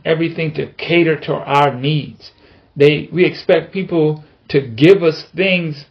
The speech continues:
in life that we haven't raised our energy level up to receive. Sometimes you have to go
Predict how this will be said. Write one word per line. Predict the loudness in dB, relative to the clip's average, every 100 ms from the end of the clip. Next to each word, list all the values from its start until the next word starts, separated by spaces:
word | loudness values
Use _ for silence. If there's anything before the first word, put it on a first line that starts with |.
| _
in | -8 -4 2
life | 4 4 2 -2 _ _ _ _
that | 0 0 0 -6 _ _ _ _ _ _ _ _ _ _ _ 0
we | 2 4
haven't | 4 2 0 2
raised | 2 2 0
our | 0 0
energy | -2 -2 -2 -4
level | 0 0 2 2
up | 0 -2
to | -6
receive. | -6 -6 -4 -4 -8 -18 _ _ _ _ _ _ _ _ _ _ _ _ _ _ _ _ -10
Sometimes | -2 0 2 4 2 0
you | -4
have | -2 -2 -2
to | -6
go | 0 2 4 2 -2